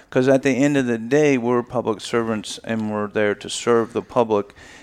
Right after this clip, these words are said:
and they're a victim of a crime, and they deserve to ha-, be heard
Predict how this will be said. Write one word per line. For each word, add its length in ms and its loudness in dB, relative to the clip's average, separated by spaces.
and 240 0
they're 240 4
a 80 4
victim 500 -2
of 240 2
a 140 2
crime, 640 -6
and 180 -10
they 100 -2
deserve 640 -2
to 120 -8
ha-, 180 -4
be 220 -6
heard 580 0